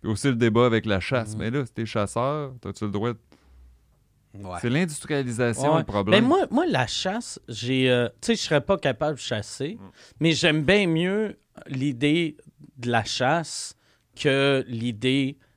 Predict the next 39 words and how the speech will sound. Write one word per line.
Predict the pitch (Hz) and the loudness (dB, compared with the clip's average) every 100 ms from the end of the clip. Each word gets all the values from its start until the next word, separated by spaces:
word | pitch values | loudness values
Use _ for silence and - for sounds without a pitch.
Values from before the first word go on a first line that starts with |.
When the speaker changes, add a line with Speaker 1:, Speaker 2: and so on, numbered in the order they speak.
| _ | _
Speaker 2:
de | - 117 104 101 95 87 80 _ | -2 0 2 0 -2 -6 -12 _
Speaker 1:
Ben, | 107 | 2
l'animal | 117 123 123 131 185 226 | 6 6 6 6 6 4
Speaker 2:
des, | |
des | 127 107 | 2 -2
usines | 131 113 139 139 143 | -4 0 0 2 2
de, | 123 | 0
tu | - - _ | -2 -14 _
sais, | 226 196 | -2 2
que | 196 165 | 4 4
au | 175 180 | 4 4
moins | 190 220 | 4 4
la | 214 135 123 | 4 4 4
va-, | 135 156 170 | 4 0 0
la, | 135 120 120 | 2 2 2
l'animal | 120 131 139 143 175 180 | 2 2 2 2 0 -2
que | 120 | -8
tu | 113 - | -8 -10
chasses, | - 131 170 175 - _ _ 139 | -2 0 0 -4 -16 _ _ 0
il | |
y | |
a | 135 | 2
eu | 143 | 4
une | 160 135 | 2 2
vie, | 110 113 139 _ _ | -2 -6 -8 _ _
tu | - 151 | -8 -8
sais. | - | -6
Speaker 1:
Ben | 107 131 | 0 2
ouais. | 165 | 4
Speaker 2:
Il | 190 | 4
y | |
a | |
eu | 143 | 4
une | 147 | 4
liberté, | 151 127 131 - - 151 160 | 2 2 -2 -2 -6 -4 -2
il | |
y | 143 | -2
a | 120 | -2
eu | 123 131 135 | 0 0 -2